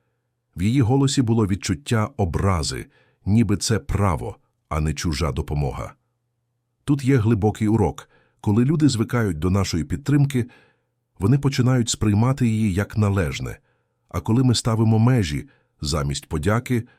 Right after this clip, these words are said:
отримуємо обурення. Це як позичити комусь машину, а потім вислухати претензії, коли просиш повернути ключі. Така ситуація змушує замислитись, наскільки ми контролюємо те, що будуємо роками.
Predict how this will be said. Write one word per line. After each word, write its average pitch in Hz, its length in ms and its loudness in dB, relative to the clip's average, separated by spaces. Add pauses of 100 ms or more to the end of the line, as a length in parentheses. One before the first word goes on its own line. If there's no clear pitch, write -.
(160)
отримуємо 90 640 0
обурення. 65 800 -4 (720)
Це 113 160 0
як 101 200 -2
позичити 127 580 0
комусь 110 400 0
машину, 78 580 -4 (380)
а - 100 -6
потім 139 380 0
вислухати 113 520 -2
претензії, 87 800 -2 (280)
коли 95 240 0
просиш 120 460 -2
повернути 85 540 -2
ключі. 71 480 -8 (380)
Така 147 220 0
ситуація 160 480 0
змушує 123 480 4
замислитись, 110 800 0 (520)
наскільки 139 540 0
ми 117 120 6
контролюємо 98 720 2
те, 127 260 0
що 131 260 -2
будуємо 80 540 0
роками. - 480 -8